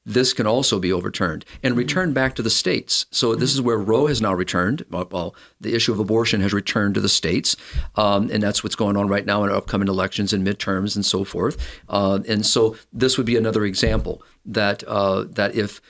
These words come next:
Speaker 1: if the, uh, and again, I think for our listeners, it's not like the court today can just, you know, pick up a case,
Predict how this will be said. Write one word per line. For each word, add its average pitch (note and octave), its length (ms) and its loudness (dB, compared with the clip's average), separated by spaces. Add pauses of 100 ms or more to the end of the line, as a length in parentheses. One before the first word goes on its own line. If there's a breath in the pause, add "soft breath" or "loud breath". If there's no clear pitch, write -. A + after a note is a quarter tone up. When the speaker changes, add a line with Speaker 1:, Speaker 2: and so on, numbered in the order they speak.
(120)
Speaker 1:
if B2 180 0
the, C3 80 0 (180)
uh, C#3 180 -4 (180)
and A#2+ 100 0
again, B2 240 2
I A#2 60 2
think C#3 180 0
for B2 160 0
our A2+ 220 2
listeners, A2+ 480 0
it's A2+ 160 -2
not C#3 140 2
like C3 200 0
the A2+ 80 -6
court B2 380 -2
today A2 480 2 (300 loud breath)
can A2+ 180 0
just, A2 320 0
you B2+ 100 -6
know, A2 140 0
pick - 200 0
up C3 120 0
a A#2+ 40 -2
case, A2 520 2